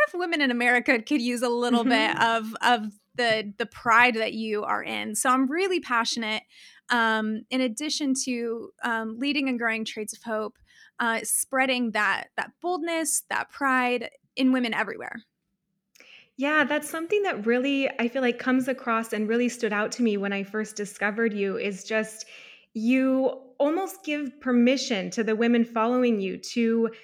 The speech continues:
Speaker 2: be confident, to know that they are, you know, killing it in business, that their dreams are worth fighting for, that it's okay to have an opinion and have a stance on something.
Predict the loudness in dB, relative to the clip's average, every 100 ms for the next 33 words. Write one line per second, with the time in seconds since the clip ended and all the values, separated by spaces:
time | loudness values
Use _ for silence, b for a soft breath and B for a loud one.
0 | B B -8 0 4 4 2 0 0 0
1 | -2 -2 2 4 4 6 4 4 0 0
2 | 2 2 2 2 4 4 2 0 2 2
3 | 2 2 6 8 8 6 4 2 2 2
4 | 4 2 2 4 4 6 4 6 6 4
5 | 2 0 0 -2 -4 -2 0 4 4 4
6 | 2 2 2 2 0 0 4 4 2 4
7 | 4 6 0 -2 -6 -4 -2 -2 -2 -2
8 | -4 -6 -10 -8 -6 -6 -6 -8 -8 -10
9 | -8 -6 -2 -2